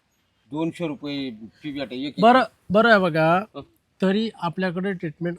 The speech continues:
Speaker 2: आहे.
Speaker 1: आहे?
Speaker 2: हो, तुम्ही
Speaker 1: देव
Speaker 2: काळजी करण्याचं काम नाही.
Speaker 1: देव पावला.
Speaker 2: ठीक आहे?
Speaker 1: हं.
Speaker 2: हं. तुम्हाला मी काही औषधं लिहून देतो, तेवढे फक्त नियमितप्रमाणे घ्यायचे.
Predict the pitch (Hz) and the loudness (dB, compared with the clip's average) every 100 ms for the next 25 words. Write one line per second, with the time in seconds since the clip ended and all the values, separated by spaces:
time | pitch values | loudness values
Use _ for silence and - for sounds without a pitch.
0 | - 143 135 - _ _ _ _ - 156 | -6 -6 -6 -10 _ _ _ _ -4 -2
1 | 196 - _ _ _ _ - 175 180 147 | -2 -6 _ _ _ _ -4 0 0 -2
2 | - 180 127 175 185 185 185 180 175 175 | -2 -2 0 0 0 0 -2 -2 -4 -4
3 | 175 165 139 110 135 151 123 120 107 95 | -2 -2 -6 -10 -8 -6 -2 -2 -2 -8
4 | _ _ _ _ _ _ - 202 226 233 | _ _ _ _ _ _ -6 -2 0 -2
5 | - 107 _ 156 131 _ _ _ _ _ | -10 -16 _ -14 -14 _ _ _ _ _
6 | 190 202 196 196 196 196 190 180 180 185 | -2 0 0 -2 -2 -2 0 0 0 2
7 | 196 190 175 196 185 190 185 165 160 196 | 2 2 0 -4 -2 -2 -2 -4 -4 -2
8 | 196 190 190 165 180 175 180 185 175 - | 0 0 -2 -4 -4 -2 0 2 0 -2